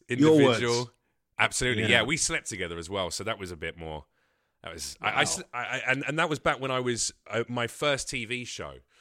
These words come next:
Speaker 2: So I'd just
Speaker 1: Yeah.
Speaker 2: become a presenter. I was still a bit of an idiot.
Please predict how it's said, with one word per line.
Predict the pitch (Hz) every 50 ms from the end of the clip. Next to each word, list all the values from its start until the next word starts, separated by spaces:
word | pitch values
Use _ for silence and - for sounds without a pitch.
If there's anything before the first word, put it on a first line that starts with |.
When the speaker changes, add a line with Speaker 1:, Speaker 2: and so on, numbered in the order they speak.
| _ _ _ _
Speaker 2:
So | - - 117 113
I'd | 110 110
just | - 135 117
Speaker 1:
Yeah. | 110
Speaker 2:
become | - - 139 127
a | 120
presenter. | - 120 110 101 107 104 101 98 - 107 98 98 98 -
I | 98 104
was | 104 101 -
still | - - - 135 135
a | 113
bit | - 123 113 101
of | 98
an | 107 104
idiot. | 104 104 98 101 101 101 101 -